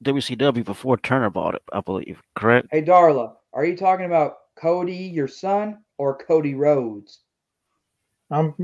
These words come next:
Speaker 3: pretty sure Cody Rhodes.
Speaker 1: <laughs>
Speaker 3: No. Um, I
Speaker 1: She's
Speaker 3: don't
Speaker 1: a
Speaker 3: really
Speaker 1: Cody
Speaker 3: think we need,
Speaker 1: fan.
Speaker 3: I really don't think we need a, another Cody run. I like Cody Rhodes, but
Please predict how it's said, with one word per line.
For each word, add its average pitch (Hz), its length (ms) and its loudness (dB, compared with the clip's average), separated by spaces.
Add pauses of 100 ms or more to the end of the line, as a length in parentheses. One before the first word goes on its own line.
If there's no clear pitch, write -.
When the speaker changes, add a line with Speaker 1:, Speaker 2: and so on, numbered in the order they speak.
(120)
Speaker 3:
pretty 156 220 6
sure 127 180 -4
Cody 123 300 -2
Rhodes. 120 540 -10 (840)
Speaker 1:
<laughs> - 640 -4
Speaker 3:
No. 160 640 4 (1300)
Um, 135 400 -2 (1500)
I 160 100 0
Speaker 1:
She's 180 100 6
Speaker 3:
don't 180 40 4
Speaker 1:
a 165 40 4
Speaker 3:
really 156 80 6
Speaker 1:
Cody 185 280 8
Speaker 3:
think 139 100 -2
we - 0 -
need, 131 200 4
Speaker 1:
fan. 92 300 -8 (760)
Speaker 3:
I 143 140 0
really 165 420 4
don't 147 220 0
think 147 160 -4
we 143 100 -6
need 143 160 -4
a, 139 180 -6
another 147 200 -4
Cody 143 260 -2
run. 139 440 -8 (880)
I 143 80 -4
like 175 240 4
Cody 170 240 6
Rhodes, 165 400 6
but 127 440 -6